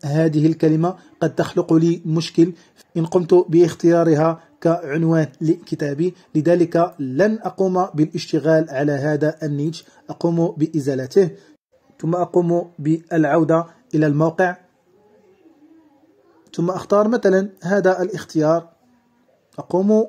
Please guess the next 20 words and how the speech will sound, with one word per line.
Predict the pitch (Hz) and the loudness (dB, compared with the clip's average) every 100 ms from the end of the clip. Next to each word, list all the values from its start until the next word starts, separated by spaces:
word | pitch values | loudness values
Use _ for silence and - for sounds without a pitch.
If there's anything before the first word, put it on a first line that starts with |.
| - | -6
بنسخه | 151 180 - 156 156 - 220 220 - - _ _ _ _ _ _ | -6 -6 -4 -6 -6 -2 -2 -2 -10 -20 _ _ _ _ _ _
ولصقه | 180 185 165 - 151 | -2 -2 -2 -4 -6
هنا، | 120 147 165 180 - _ _ _ _ | -4 -4 -4 -4 -8 _ _ _ _
بعدها | 175 170 165 165 | -4 -2 0 0
أقوم | 165 170 160 156 | 0 0 0 -2
بالبحث. | 156 151 156 135 156 - - _ _ _ _ _ _ _ _ _ _ _ _ _ _ - - _ | -2 -2 -2 -4 -4 -6 -12 _ _ _ _ _ _ _ _ _ _ _ _ _ _ -20 -20 _
إذن | 220 247 240 | 0 0 0
إخواني، | - 247 240 240 - - | -2 0 0 -2 -6 -2
هذا | 170 208 202 | 0 4 4
النيتش | 202 214 - | 2 0 0
كذلك | 208 196 196 196 214 - _ - | 2 2 2 2 0 -2 _ 0
ليس | 208 233 165 | 0 0 -2
عليه | 202 240 | 0 0
منافسة | 214 226 214 185 196 - | 2 0 -2 -2 -4 -2
كبيرة. | 190 147 143 202 - _ _ _ _ _ 160 | -2 0 -2 -4 -6 _ _ _ _ _ -2
My | 190 | -2
first | 185 254 214 - | 0 0 -2 -2
number | 202 196 208 208 196 | 0 2 0 -2 -4
and | 175 127 165 175 | -4 -2 -2 0
letter | 226 226 | 0 0